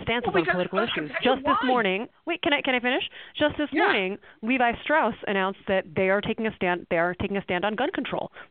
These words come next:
Speaker 1: They are, their company is now supporting gun control as a corporate brand, not just the C E O in his personal time.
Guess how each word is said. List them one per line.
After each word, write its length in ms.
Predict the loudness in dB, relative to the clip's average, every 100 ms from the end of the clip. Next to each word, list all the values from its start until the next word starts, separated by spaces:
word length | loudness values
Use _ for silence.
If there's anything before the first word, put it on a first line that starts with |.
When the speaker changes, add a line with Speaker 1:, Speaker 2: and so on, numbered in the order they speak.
| 0
Speaker 1:
They 140 | 4
are, 220 | 6 4 0 _ _ _ 0
their 160 | 2
company 600 | 2 -2 0 2 0 -2 -6 -18 -8
is 80 | -2
now 200 | 0 0 -2
supporting 640 | -4 -2 2 2 2 -2 -2
gun 140 | -2 0
control 400 | 0 0 0 0
as 120 | 0
a 80 | 0
corporate 360 | 0 0 -2 0
brand, 300 | 0 0 -2
not 180 | -2
just 160 | -2 -4
the 80 | -6 -4
C 60 | -4
E 200 | 0 0
O 80 |
in 80 | 0
his 80 | -2 -4
personal 300 | -4 -4 -4
time. 260 | -6 -6